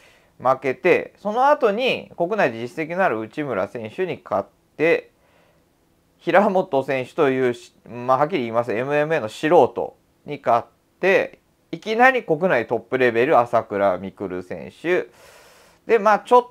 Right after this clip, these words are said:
と、お、年齢的にも衰えてきていて、えー、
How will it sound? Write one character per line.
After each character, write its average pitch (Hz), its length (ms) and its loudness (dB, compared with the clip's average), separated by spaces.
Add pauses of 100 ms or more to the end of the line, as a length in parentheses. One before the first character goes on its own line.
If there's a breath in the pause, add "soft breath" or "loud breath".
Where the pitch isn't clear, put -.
(140)
と、 120 320 0
お、 101 280 -6
年 117 160 -8
齢 120 160 -6
的 123 140 -14
に 120 160 -12
も 85 160 -14
衰 101 200 -8
え 101 60 -10
て 101 140 -20
き - 100 -20
て 110 220 -12
い 120 60 -14
て、 185 560 -2
え 92 880 -4
ー、 - 40 -20